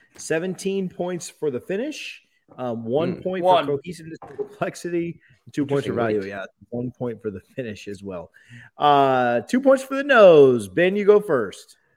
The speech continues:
Speaker 2: Uh, one and a quarter here.
Speaker 1: That's not bad. I thought you were gonna crucify it there.
Speaker 2: I
Speaker 1: Brendan?
Speaker 2: mean, people like smelling sweet things. I'm not
Speaker 3: Oh,
Speaker 2: necessarily
Speaker 3: the
Speaker 2: a fan of it,
Speaker 3: sweetest
Speaker 2: but
Speaker 3: thing.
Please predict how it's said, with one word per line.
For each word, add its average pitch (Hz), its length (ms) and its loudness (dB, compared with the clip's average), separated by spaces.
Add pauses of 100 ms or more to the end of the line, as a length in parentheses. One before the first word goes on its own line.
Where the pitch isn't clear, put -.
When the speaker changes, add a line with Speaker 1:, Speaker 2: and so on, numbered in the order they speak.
(180)
Speaker 2:
Uh, 143 680 4
one 127 380 -2
and 196 80 0
a 196 40 -2
quarter 110 420 0
here. 95 420 -6 (380)
Speaker 1:
That's - 500 -16
not 359 120 -10
bad. 113 220 -6
I 240 60 -10
thought 233 180 -12
you 175 80 -10
were 139 80 -6
gonna 110 80 -8
crucify 123 460 -16
it 78 60 -20
there. 92 240 -18
Speaker 2:
I 190 140 0
Speaker 1:
Brendan? 202 460 0
Speaker 2:
mean, 180 80 -6 (1000)
people 180 240 -2
like 170 180 0
smelling 151 300 -4
sweet 165 260 -10
things. 127 480 -12 (640)
I'm 151 280 -2 (280)
not 110 120 -4
Speaker 3:
Oh, - 20 -6
Speaker 2:
necessarily 107 380 -4
Speaker 3:
the 101 100 -6
Speaker 2:
a - 60 -2
fan 107 140 -2
of - 20 2
it, 101 80 -4
Speaker 3:
sweetest 107 200 -8
Speaker 2:
but 359 100 -8
Speaker 3:
thing. 359 400 -14